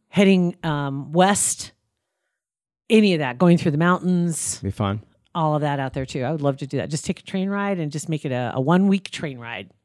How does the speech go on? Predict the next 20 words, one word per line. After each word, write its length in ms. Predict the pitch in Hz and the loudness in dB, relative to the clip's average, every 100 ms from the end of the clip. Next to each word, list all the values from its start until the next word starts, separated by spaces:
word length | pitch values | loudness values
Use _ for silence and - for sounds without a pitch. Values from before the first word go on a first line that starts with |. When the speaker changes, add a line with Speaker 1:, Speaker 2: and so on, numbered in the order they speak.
| _ | _
Speaker 1:
You 80 | 120 | -16
just 200 | 127 - | -14 -4
Speaker 2:
I've 100 | 170 | 0
heard, 140 | 202 202 | 2 4
Speaker 1:
drive 120 | 135 | 4
Speaker 2:
I've 60 | 131 | 4
Speaker 1:
out 20 | |
and 60 | |
Speaker 2:
heard 120 | 170 180 | 6 6
Speaker 1:
drive 100 | 175 | 8
Speaker 2:
that 80 | 147 | 6
Speaker 1:
back. 60 | 147 | 8
Speaker 2:
they're, 320 | 135 113 - | 8 8 6
that 260 | 113 107 - _ _ 101 | 2 2 0 _ _ -2
on 180 | 104 | -2
paper, 400 | 101 - 117 175 | -2 -4 0 4
those 240 | 170 143 131 | 6 8 6
seem 240 | - 131 | 2 0
like, 120 | 127 123 117 | 0 -2 -4
'cause 100 | 123 | -4